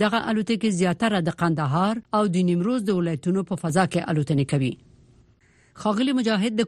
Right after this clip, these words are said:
کوم هیواد نوم نه دی اخیستی، خو ویلي دي چې دغه الوتکې د ځینو نږدې هیوادونو له فضا نه افغانستان ته راتېرېږي. د امریکا متحده ایالاتو تر اوسه په دې هکله څه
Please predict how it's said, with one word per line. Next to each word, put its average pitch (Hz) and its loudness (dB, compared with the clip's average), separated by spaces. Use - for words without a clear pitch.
کوم 185 2
هیواد 190 0
نوم 208 2
نه 226 0
دی 226 0
اخیستی، 202 -2
خو 185 0
ویلي 202 2
دي 220 0
چې 226 4
دغه 214 0
الوتکې 214 -2
د 196 2
ځینو 254 2
نږدې 190 2
هیوادونو 190 0
له 180 0
فضا 190 0
نه 165 -2
افغانستان 190 0
ته 156 2
راتېرېږي. 143 0
د 180 0
امریکا 160 2
متحده 160 0
ایالاتو 160 0
تر 156 0
اوسه 208 0
په 202 0
دې 233 2
هکله 151 -2
څه - 0